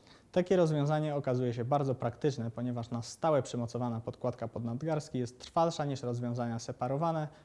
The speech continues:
w których często łamią się zaczepy. Klawiatura wyposażona jest w ponad dwadzieścia dodatkowych przycisków, w tym pięć programowalnych. Za ich pomocą możemy sterować odtwarzaczem systemowym, uruchomić przeglądarkę W W W czy pocztę.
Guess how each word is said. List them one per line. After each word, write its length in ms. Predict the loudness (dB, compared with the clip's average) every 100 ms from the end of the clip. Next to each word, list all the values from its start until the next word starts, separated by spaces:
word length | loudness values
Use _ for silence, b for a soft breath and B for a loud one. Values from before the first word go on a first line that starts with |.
| -20
w 60 |
których 300 | 0 4 4
często 340 | 2 -2 0 0
łamią 240 | 0 -2
się 160 | -4 -2
zaczepy. 440 | -2 -2 -6 -8 -20 _ _ _ _
Klawiatura 480 | -2 2 2 4 4
wyposażona 580 | 4 4 4 4 4 2
jest 120 | -2
w 20 |
ponad 260 | -2 0 0
dwadzieścia 480 | 2 2 2 2 2
dodatkowych 580 | 2 2 2 0 -2 -4
przycisków, 600 | -10 -4 -4 -2 -4 -2
w 40 |
tym 160 | -4 -2
pięć 240 | -2 -2
programowalnych. 840 | 0 0 2 2 4 2 0 -10 -4
Za 180 | 2 2
ich 100 | 2
pomocą 340 | 2 2 2
możemy 280 | 2 2 0
sterować 440 | 0 0 2 0
odtwarzaczem 600 | -4 -4 0 0 0 -4
systemowym, 600 | -6 -6 -2 0 2 2 0
uruchomić 460 | 0 0 -4 -4
przeglądarkę 600 | -4 -2 0 0 0 -2
W 40 | -2
W 240 | -2 0
W 240 | 2 2
czy 180 | 2 -4
pocztę. 440 | 0 0 -2 -10